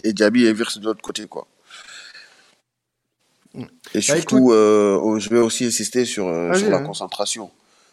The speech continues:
Speaker 1: Parce que la concentration me semble très importante. C'est, c'est, c'est un défaut des deux,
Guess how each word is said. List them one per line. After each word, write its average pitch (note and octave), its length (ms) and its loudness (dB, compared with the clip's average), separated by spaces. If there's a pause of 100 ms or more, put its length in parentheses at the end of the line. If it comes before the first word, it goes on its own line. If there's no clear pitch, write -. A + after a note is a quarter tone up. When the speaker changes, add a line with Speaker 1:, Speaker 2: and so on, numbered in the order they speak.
(120)
Speaker 1:
Parce F#2+ 200 0
que - 140 -4
la F#2+ 140 2
concentration G#2+ 580 -4
me G#2 80 -4
semble G2+ 240 -2
très A2+ 240 0
importante. G#2+ 560 -6
C'est, G2+ 320 0 (100)
c'est, A2 200 -2
c'est A2+ 140 2
un A2 120 4
défaut C3 320 2
des B2+ 120 4
deux, B2 120 4